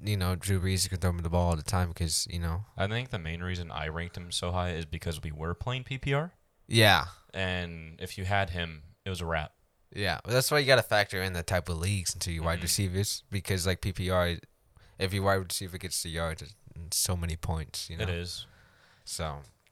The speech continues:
Speaker 2: Um,
Speaker 1: any thoughts? Michael Thomas this coming season?
Speaker 2: I like Michael Thomas. You know, m-, he's, he's obviously gonna be solid.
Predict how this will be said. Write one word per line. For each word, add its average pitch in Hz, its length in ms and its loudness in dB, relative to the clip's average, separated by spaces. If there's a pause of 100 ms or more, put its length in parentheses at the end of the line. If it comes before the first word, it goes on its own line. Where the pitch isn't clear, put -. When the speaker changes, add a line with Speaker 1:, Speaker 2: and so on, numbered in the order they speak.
(240)
Speaker 2:
Um, 123 600 2
Speaker 1:
any 95 160 2
thoughts? - 460 4 (320)
Michael 104 340 2
Thomas 104 320 8
this 95 160 6
coming 110 360 4 (120)
season? 120 380 2 (600)
Speaker 2:
I 143 160 6
like 160 340 4
Michael 160 260 -2
Thomas. 165 580 -4 (200)
You 123 60 0
know, 117 100 6
m-, 113 120 0 (100)
he's, 139 320 -2
he's 147 180 -2
obviously 95 520 2
gonna 85 180 -6
be 80 240 -4
solid. 82 400 4